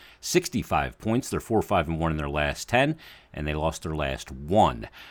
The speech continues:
The Flyers come into this game in the eighth spot in the Metropolitan Division, seventy-four games played, twenty-three, forty, and eleven. They're two and eight in their last ten, and they've lost their last three.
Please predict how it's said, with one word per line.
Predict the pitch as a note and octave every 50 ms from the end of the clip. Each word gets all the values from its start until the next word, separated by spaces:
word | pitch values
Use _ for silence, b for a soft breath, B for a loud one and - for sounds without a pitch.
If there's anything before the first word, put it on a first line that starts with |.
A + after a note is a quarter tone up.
| B B
The | - - D#2
Flyers | - G#2+ G#2+ A2 G#2+ F#2+ - -
come | A2 G2+
into | F#2 F#2
this | F2 F2+ E2 -
game | A2+ G2 G2 G2+ G#2+
in | - F#2 F2
the | F2+ F2 F#2 - _
eighth | F#2 G2+ A#2+ A#2 -
spot | - - - - F2 D2+ D2 -
in | C2+
the | C#2+
Metropolitan | D#2 F2 - - - G2+ G#2 F#2+ G2 F#2 F2+
Division, | F2 E2+ G2 G#2+ G2+ C#3+ D3 B2+ B B B B B B
seventy-four | - - A2+ F2 E2+ D#2 - - B2 B2 A#2
games | G#2 A2 A2 G#2 G2+ F2+
played, | - - A2 G#2 G2 G2 F#2+ - - -
twenty-three, | - - B2+ C#3+ E3 D#3 B2+ - - G2 G2+ F#2+ E2+ D2
forty, | - - - G#2 G2 G2 G2 F#2+ F#2 -
and | D#2+ E2 D#2+
eleven. | D2 D2 C#2 E2+ G2+ G#2 F#2+ G2+ F#2+ F#2 E2 B B B B B B B B
They're | - C#2+ C#2
two | - - - - C3 C3
and | A#2 G#2
eight | G2 G2+ -
in | E2+
their | D#2+ D#2
last | D#2 D#2+ D#2+ D2+ C#2 - -
ten, | - G2 F2+ E2+ F2
and | D#2+ D2+ D2+
they've | D2+ C#2 C2+
lost | D2 D#2 E2 D2 - -
their | E2+ D#2+ D2+
last | C#2 D2+ D2 C#2 C2+ - - - -
three. | - F#2+ F2+ G2+ F#2+ D#2+ C2+ - -